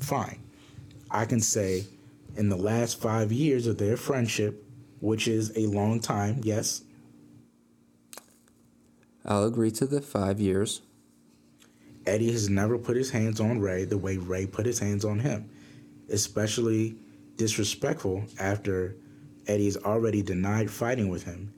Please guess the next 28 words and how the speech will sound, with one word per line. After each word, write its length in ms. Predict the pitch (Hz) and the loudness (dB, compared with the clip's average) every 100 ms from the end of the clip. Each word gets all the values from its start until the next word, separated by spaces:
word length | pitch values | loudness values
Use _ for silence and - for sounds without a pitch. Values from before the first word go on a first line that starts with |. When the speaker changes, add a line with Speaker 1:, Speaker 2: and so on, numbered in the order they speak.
| - | -2
Speaker 1:
and 100 | 104 | -2
apologized 680 | 98 - 127 110 98 90 90 | 0 0 0 0 0 -2 -4
for 100 | 101 | -2
his 100 | 104 | 0
actions, 520 | 107 135 262 - 135 - | 0 -2 -4 -10 -14 -4
yes? 340 | 107 113 - - - - - - - - - - - - - - - - - - - | -2 -2 -6 -10 -20 -20 -20 -20 -20 -20 -20 -20 -20 -20 -20 -20 -20 -20 -20 -14 -4
Speaker 2:
So 260 | 113 98 | 0 2
you 120 | 98 | 2
mean 180 | 101 104 | 4 4
Speaker 1:
Would 120 | 135 | 4
Speaker 2:
the 80 | 160 | 4
Speaker 1:
it 60 | 143 | 2
be 60 | |
Speaker 2:
ac-, 80 | 160 | 2
Speaker 1:
disrespectful 760 | 147 151 - - 139 139 143 143 | 2 2 0 -2 -2 -2 0 2
to 60 | |
Speaker 2:
the 100 | 110 | 4
Speaker 1:
slap 240 | 104 104 107 | 4 4 2
Speaker 2:
actions 200 | - 107 | 2 2
that 100 | 104 | 4
he 60 | |
Speaker 1:
someone? 220 | 101 101 104 | 2 4 4
Speaker 2:
already 360 | 101 101 101 | 4 2 2
attacked 400 | 101 117 113 117 | 2 0 -2 -2
him? 140 | 139 151 - - - - - - - - | -4 -6 -12 -20 -20 -18 -18 -20 -20 -10
Speaker 1:
Would 320 | 90 101 131 | 0 2 2
it? 160 | 143 - | 2 2
No, 320 | 110 101 | 4 2